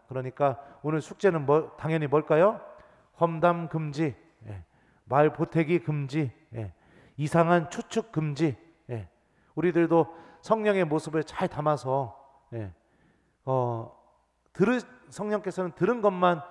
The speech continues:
그대로 우리에게 말씀해 주신다고 했잖아요. 그죠? 그런 것처럼 그런 것들 좀 금지하고, 어, 이웃에게 하느님의 말씀을 전하도록 노력해보는 오늘 하루를 보내봤으면 좋겠습니다.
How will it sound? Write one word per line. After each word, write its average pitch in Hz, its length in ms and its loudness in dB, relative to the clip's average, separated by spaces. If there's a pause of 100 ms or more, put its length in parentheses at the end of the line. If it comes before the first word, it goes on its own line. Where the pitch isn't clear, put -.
(240)
그대로 196 340 6
우리에게 143 440 0
말씀해 143 400 -2
주신다고 120 440 -8
했잖아요. 113 380 -8
그죠? 175 360 -6 (440)
그런 131 180 -8
것처럼 127 420 -8 (480)
그런 165 180 2
것들 160 220 0
좀 127 140 -4
금지하고, 156 840 -2 (640)
어, 120 500 -6 (260)
이웃에게 156 680 0 (340)
하느님의 156 480 -2
말씀을 135 640 -2 (280)
전하도록 127 880 -2
노력해보는 135 520 -2
오늘 123 360 -4 (300)
하루를 151 460 0
보내봤으면 123 640 -6
좋겠습니다. 107 680 -10